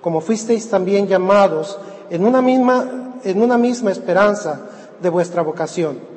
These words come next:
un Señor, una fe, un bautismo, un Dios y Padre de todos, el cual es sobre todos y por todos y en todos.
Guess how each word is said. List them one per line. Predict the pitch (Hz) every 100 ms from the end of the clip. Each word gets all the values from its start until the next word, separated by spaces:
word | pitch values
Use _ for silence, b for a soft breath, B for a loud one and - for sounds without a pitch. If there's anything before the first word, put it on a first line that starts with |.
| - - -
un | 175 175
Señor, | 175 165 175 185 - - 170
una | 165 151
fe, | - 175 180 180 - - B B B B B - - -
un | 170
bautismo, | 196 185 214 202 185 139 - - - -
un | 202 208
Dios | 208 214 - 202
y |
Padre | - 233 226 190
de | 175 175
todos, | 214 220 175 - - - B B B
el | 175 160
cual | 196 202 196
es | 196
sobre | 196 185
todos | 190 226 233 240 240 - - - B B
y | 220
por | - 185 175
todos | 226 226 175 - -
y | 165
en | 156
todos. | 135 135 113 - -